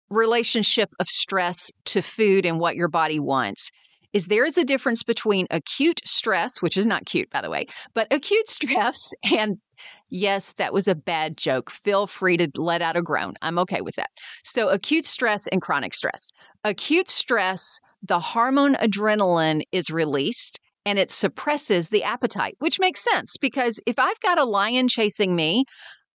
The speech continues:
I, I do not need to be worried about having this wonderful meal and digesting that food. I'm like, "No, shut down my appetite, shut down the digestive system, give me the blood in the arms and the legs to run away."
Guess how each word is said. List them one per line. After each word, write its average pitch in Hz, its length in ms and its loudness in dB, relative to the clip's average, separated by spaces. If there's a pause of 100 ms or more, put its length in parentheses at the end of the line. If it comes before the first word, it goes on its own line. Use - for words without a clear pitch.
I, 359 260 2 (200)
I 285 160 2
do 359 160 6
not 311 240 2
need 254 320 2
to 247 140 2
be 208 480 4
worried 202 360 4
about 175 400 2 (120)
having 196 360 -2
this 185 200 0
wonderful 196 400 0
meal 175 300 2
and 170 100 2
digesting 165 580 -2
that 143 260 -4
food. 185 280 0 (320)
I'm 220 120 -2
like, 196 180 0
"No, 220 380 0
shut - 560 0
down 262 300 2
my 240 80 -2
appetite, 202 580 -2
shut - 280 0
down 254 220 0
the 233 80 4
digestive 185 540 -2
system, 160 520 -2 (300)
give 226 180 2
me 247 140 4
the 208 100 2
blood 185 280 2
in 180 80 0
the 175 80 0
arms 170 320 0
and 175 80 2
the 160 60 4
legs 143 320 0
to 185 120 0
run 151 160 0
away." 175 300 -2